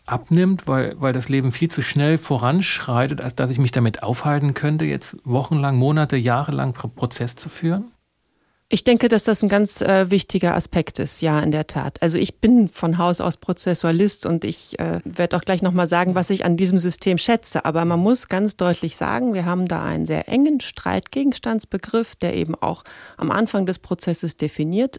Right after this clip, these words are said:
Speaker 2: ist, äh, definiert wird. Natürlich gibt es auch vor Gericht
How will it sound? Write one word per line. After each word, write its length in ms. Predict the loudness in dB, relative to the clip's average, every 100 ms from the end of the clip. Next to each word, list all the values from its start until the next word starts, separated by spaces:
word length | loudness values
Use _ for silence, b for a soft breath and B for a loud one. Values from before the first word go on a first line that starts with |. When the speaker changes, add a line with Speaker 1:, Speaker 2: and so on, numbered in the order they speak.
| -6
Speaker 2:
ist, 340 | -6 -6 -6 -6
äh, 80 | -4
definiert 580 | -2 0 2 0 -2 0
wird. 200 | -2 -2 -6
Natürlich 540 | -4 2 4 4 0
gibt 200 | -4 -4
es 160 | -6 -2
auch 160 | -4 -2
vor 240 | -2 0
Gericht 520 | 0 -2 -4 -6 -18